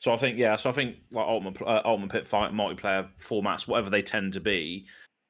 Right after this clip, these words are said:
Speaker 2: you know, I think they're, they're sort of pinnacles of variance in, to a certain degree. And wh-, wh-, wh-, what do we think the, the sort of, we might have touched on this already, actually, but what do you think the pros are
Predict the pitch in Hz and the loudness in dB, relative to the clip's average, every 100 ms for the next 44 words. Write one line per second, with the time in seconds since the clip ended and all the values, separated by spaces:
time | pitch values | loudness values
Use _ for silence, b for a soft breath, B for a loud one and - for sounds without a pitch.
0 | - 110 92 90 92 87 - _ - 107 | -6 -2 0 0 -2 -6 -14 _ -10 -6
1 | - 104 95 101 98 95 92 90 - _ | -4 -4 0 2 4 4 2 0 -6 _
2 | - 98 110 98 95 95 95 - 101 92 | -10 -2 2 2 0 -2 -4 -2 -2 -2
3 | 95 90 92 87 90 90 87 - 92 90 | -2 -2 -2 0 0 0 -2 -6 -10 -12
4 | - - 90 98 87 85 87 90 87 87 | -12 -10 -6 -2 -4 -4 -4 -2 0 0
5 | 101 131 143 139 139 151 143 143 131 135 | -2 0 4 4 4 2 2 0 0 -2
6 | 117 - 117 110 107 101 98 - - 104 | -2 -4 -4 -2 -2 -4 -8 -14 -12 -6
7 | - 101 95 92 92 _ _ _ _ _ | -4 -2 -4 -6 -14 _ _ _ _ _
8 | - 147 143 - 135 107 110 - 107 107 | -4 0 0 0 -2 -2 -4 -2 0 2
9 | 92 - - 87 87 123 113 127 113 98 | 2 0 -4 -6 -2 -2 -2 -2 -4 -4
10 | - 117 107 95 95 82 | 0 2 2 0 -2 -2